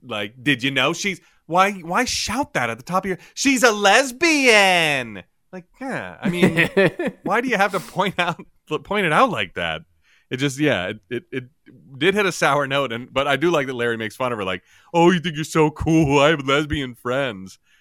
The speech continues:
Speaker 1: Um, and that's why she pointed it out. It probably is the first reason. <laughs> Um, but Betty is, you know, they, they make amends. Larry even, like, kind of goes the extra mile making amends, saying, like, "Oh, wow, you do house calls?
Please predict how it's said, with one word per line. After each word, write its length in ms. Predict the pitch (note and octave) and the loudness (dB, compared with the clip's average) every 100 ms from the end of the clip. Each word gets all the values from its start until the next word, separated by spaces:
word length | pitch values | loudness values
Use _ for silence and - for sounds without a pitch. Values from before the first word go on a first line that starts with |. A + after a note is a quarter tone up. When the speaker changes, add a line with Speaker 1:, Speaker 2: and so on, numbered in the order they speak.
| _ G#2 | _ -8
Speaker 1:
Um, 320 | G2 F#2+ G#2 | -6 -6 -4
and 100 | C3 | 0
that's 220 | C#3+ C#3+ | 0 0
why 120 | B2+ | -8
she 140 | A#2+ A2+ | -8 -10
pointed 360 | A#2+ G#2 F#2+ | -8 -6 -6
it 80 | F#2 | -2
out. 280 | F#2+ D2 D2+ | -4 -4 -10
It 120 | A2 | -4
probably 300 | B2+ B2+ A#2+ | 0 2 0
is 100 | A#2 | -6
the 100 | G#2+ | -8
first 320 | - G#2+ G#2 A2 | -10 -10 -10 -12
reason. 400 | F2+ E2+ D#2+ D#2 | -14 -14 -16 -16
<laughs> 560 | _ _ _ - - C#3+ | _ _ _ -14 -6 -4
Um, 400 | A#2 A#2+ A2 - _ _ _ - | -4 -6 -16 -20 _ _ _ -2
but 280 | A2+ G#2 - _ | 0 0 -4 _
Betty 360 | A#2+ D#3+ G3 F#3 | -4 0 0 0
is, 160 | D#3+ D3 | -4 -4
you 140 | D#3 C#3 | -6 -4
know, 220 | A2+ A2+ _ A#2+ | -4 -6 _ -10
they, 180 | C#3 C3 | -8 -6
they 120 | D#3 | -4
make 160 | E3+ D#3+ | -4 -4
amends. 560 | C#3 C3+ C#3 C3+ - _ | -6 -6 -8 -12 -16 _
Larry 360 | A2+ C3 C3 C3+ C3 C3 | -2 0 0 -4 -6 -8
even, 460 | B2+ A#2+ A#2+ A2+ A2+ A2+ | -8 -6 -6 -8 -12 -6
like, 400 | A2 G#2+ - _ _ _ _ - | -4 -4 -8 _ _ _ _ -4
kind 280 | C#3+ C#3 | -2 0
of 280 | C3 A#2+ - _ B2 A#2+ | -2 -4 -10 _ -20 -4
goes 220 | C#3+ C#3 | -2 0
the 100 | C#3 | -2
extra 220 | C3 - B2+ | -2 -4 -2
mile 280 | C3 C3+ B2 | 0 0 -2
making 280 | A#2+ A#2+ | -6 -8
amends, 340 | G#2+ G2+ G#2 - | -8 -8 -8 -6
saying, 140 | A#2 | -6
like, 140 | A2+ A#3+ | -2 0
"Oh, 80 | G3+ | 4
wow, 180 | G3+ | 4
you 120 | F3+ D3 | 2 0
do 80 | D3+ | -2
house 260 | D#3 E3 | -2 -4
calls? 360 | - E3+ F3+ | -2 0 0